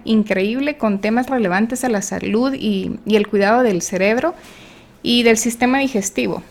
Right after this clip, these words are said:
que no me canso de leer, de escuchar y de aprender.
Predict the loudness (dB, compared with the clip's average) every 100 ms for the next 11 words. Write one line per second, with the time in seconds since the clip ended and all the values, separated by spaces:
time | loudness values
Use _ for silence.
0 | -10 0 2 2 -2 0 4 4 4 2
1 | 0 0 2 2 2 2 2 2 4 4
2 | 4 2 0 -2 -8 0 2 2 0 -4
3 | -2 -4 -6 -8 -10 -8 -10